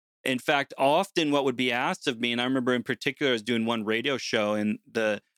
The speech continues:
host returned back to this question over and over again 'cause I, I wanted to avoid it, to be honest, but she wouldn't let me,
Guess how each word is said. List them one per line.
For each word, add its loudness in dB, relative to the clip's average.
host -2
returned -4
back -2
to -10
this -4
question -6
over -2
and -2
over -4
again -6
'cause -6
I, -2
I 2
wanted 2
to 4
avoid 4
it, -4
to -2
be 0
honest, -2
but 2
she 2
wouldn't 4
let 4
me, 0